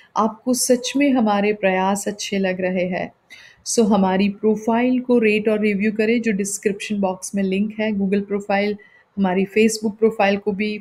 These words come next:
फॉलो, अ, you know, rate and review करें, हमारे Facebook पेज को लाइक करें, Instagram में मुझे फॉलो करें, और भाई, मेरी चैनल को अभी भी सब्सक्राइब नहीं किया है तो करिए और बेल आइकन को बजाएं, क्योंकि और भी बहुत सारे ऐसे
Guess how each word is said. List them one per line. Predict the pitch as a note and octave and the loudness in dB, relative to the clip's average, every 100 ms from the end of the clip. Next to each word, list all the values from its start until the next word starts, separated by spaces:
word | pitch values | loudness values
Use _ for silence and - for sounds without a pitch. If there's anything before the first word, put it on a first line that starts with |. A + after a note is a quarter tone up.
| - | -2
फॉलो, | F#3+ F#3+ | 0 2
अ, | - - F#3 F#3 | -2 -2 0 0
you | F#3+ F#3+ | 0 0
know, | G3 G3 - _ _ - | 0 -2 -6 _ _ -2
rate | G3 A3 A3 G#3+ | 4 4 4 0
and | G3+ | 0
review | F#3 G3+ G3+ | 0 -2 -2
करें, | G3 F#3+ | -2 -2
हमारे | G3 - _ _ - G#3+ A#3+ | -6 -12 _ _ -6 -2 0
Facebook | A#3+ B3 B3 C4+ C4+ | 2 0 0 -4 -2
पेज | C4 B3+ | -2 -2
को | - C4 | -2 2
लाइक | B3 A#3 | 4 2
करें, | A#3 A3+ A3+ | 2 2 2
Instagram | G#3 - F#3+ G3 F#3 F#3+ | -2 -2 -2 0 -2 -2
में | G3 | -2
मुझे | F#3+ F#3+ | -2 -4
फॉलो | G3 - F3 G3 | -6 -2 0 -2
करें, | G#3 G3+ G3+ | -2 -2 0
और | G3+ G3+ G3+ - - _ | 2 0 -4 -20 -20 _
भाई, | F#3+ G#3+ B3+ | 0 2 4
मेरी | C4 B3+ B3+ | 6 6 4
चैनल | B3 G3+ G#3 | 4 4 4
को | G#3+ G#3+ | 2 2
अभी | G#3 A3 | 2 0
भी | A3 | -2
सब्सक्राइब | - G3+ - G#3 F#3 G3 | -6 -12 -6 0 0 0
नहीं | G3 G3+ | -2 -2
किया | G#3 G3 | -2 -2
है | G3 | -2
तो | G3 | -6
करिए | G3+ F3+ F#3 B3+ - _ _ - - _ | -4 -2 -2 -6 -8 _ _ -18 -18 _
और | - F3+ F#3 F#3 F#3+ _ - | -6 -4 -4 -6 -10 _ -6
बेल | F#3 F3+ | -2 0
आइकन | F#3 F#3 F#3 | -2 -4 -6
को | F#3 | -4
बजाएं, | F3+ F#3 F#3 B3 - - - _ - | -4 0 0 0 -4 -20 -20 _ 0
क्योंकि | A3+ A3 D#4+ G4+ - _ _ _ _ | 2 6 4 4 -2 _ _ _ _
और | G3 G#3+ | 4 4
भी | G#3+ C4 | 4 2
बहुत | G#3+ G#3 A#3 A3+ | 2 0 0 0
सारे | G3+ G3 | 0 0
ऐसे | G3 F#3 - G3 G3 | 0 -2 -2 0 0